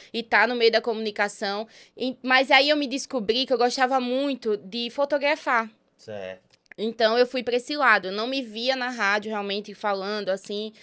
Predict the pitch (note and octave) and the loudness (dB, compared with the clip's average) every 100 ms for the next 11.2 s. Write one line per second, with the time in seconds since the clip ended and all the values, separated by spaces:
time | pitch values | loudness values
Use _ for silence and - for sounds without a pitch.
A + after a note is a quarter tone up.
0 | - - G3+ A3 A3 A#3+ A#3 A#3+ A#3+ A#3 | -20 -10 -6 -4 0 0 0 -4 -6 2
1 | A3+ A3+ G#3 _ - B3 B3 A3+ C4 C#4 | 2 2 -6 _ -4 -4 6 6 6 4
2 | B3 A#3+ A#3 G#3 G#3 B3 A3 G#2+ - G2+ | 0 0 -2 -2 0 0 -4 -10 -14 -20
3 | F#2+ F#2+ F#2 A#2 A#2+ B2 - A#3+ B3 A#3+ | -18 -18 -6 -2 0 -2 -6 -6 2 6
4 | A#3+ B3 C4+ C#4 C#4+ C4+ C4+ C4 C#4 - | 8 6 4 2 2 -2 -2 0 0 0
5 | C4 C4 D4 C4+ A#3+ G3 G3 G#3+ G#3 - | -4 -2 -4 0 0 -2 -6 -6 -4 -2
6 | A3 G#3 G3+ G#3+ A#3+ A#3+ A3+ B3+ - A#3 | 0 2 2 -2 -4 -2 -2 -2 -2 -2
7 | F3+ E3+ - G3 G3 G3+ F#3 F#3+ G#3 G#3+ | -2 -4 -10 -6 -6 -4 -4 -4 -2 0
8 | F#3+ F#3+ A3+ A#3+ A3+ A3+ G3 F#3 F#3 G3+ | 2 2 2 0 -6 -10 -8 -8 -8 -10
9 | F#3+ G3 F#3+ G3 F#3 G#3+ G#3+ - F#3+ F3 | -12 -10 -10 -12 -14 -16 -14 -10 -10 -10
10 | F3+ G3 G#3 A3 A3+ A3+ A3+ A#3 A3+ G#3+ | -12 -6 -2 0 0 0 -2 0 2 2
11 | G#3+ | -2